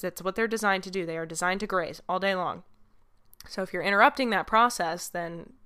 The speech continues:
I mean, you're gonna get ulcers. Um, they're also not really designed to have two square meals a day, but, um, sometimes it's not preventable, like in my situation. Um, so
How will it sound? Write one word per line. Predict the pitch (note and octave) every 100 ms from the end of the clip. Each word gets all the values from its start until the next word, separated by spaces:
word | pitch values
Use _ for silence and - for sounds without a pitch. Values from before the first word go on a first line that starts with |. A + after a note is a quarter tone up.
| -
I | -
mean, | E3 D#3+ - -
you're | D#3+
gonna | D#3+
get | D#3+
ulcers. | F#3 A#3 - D3 - - - - - -
Um, | G#3 G3 F#3+ F3+ -
they're | - G3 F#3+
also | C4 C4+
not | G#3 F#3+ F3+
really | F#3
designed | F3 F3 F3 F3
to |
have | F3+ E3 -
two | - D#3+ D#3+ -
square | - F#3 E3+
meals | E3 D#3+
a | E3+
day, | E3 D#3+
but, | D#3+ D#3 - - - - -
um, | F3+ D#3 D#3
sometimes | - F3 E3+ E3 F3
it's | F3 -
not | F3
preventable, | - E3+ E3 - G#3
like | A#3+ B3
in |
my | C#4 D4+
situation. | - E3+ F3 E3 A#3 C4 - -
Um, | G#3 G#3 F#3+ F3+ F3+ _ - - - - - -
so | - G#3+ G3+ F#3+ F#3